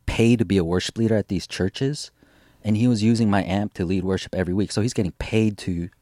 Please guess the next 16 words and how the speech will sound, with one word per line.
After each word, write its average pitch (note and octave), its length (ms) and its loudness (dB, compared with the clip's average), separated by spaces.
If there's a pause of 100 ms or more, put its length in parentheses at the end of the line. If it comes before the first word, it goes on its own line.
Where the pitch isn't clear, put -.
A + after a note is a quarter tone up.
(360)
fucking E2+ 300 -4
do A2 180 0
that F2 160 -4
shit, - 360 -10
right? D#2+ 360 -4 (960)
And F#2+ 320 0 (220)
by A2 160 4
that E3 200 2
time, G2 240 2
I G2 100 4
was G#2+ 180 2
so A2+ 260 -2
fucking G#2+ 380 -2
pissed - 340 -2
that E2+ 140 0
I E2 240 0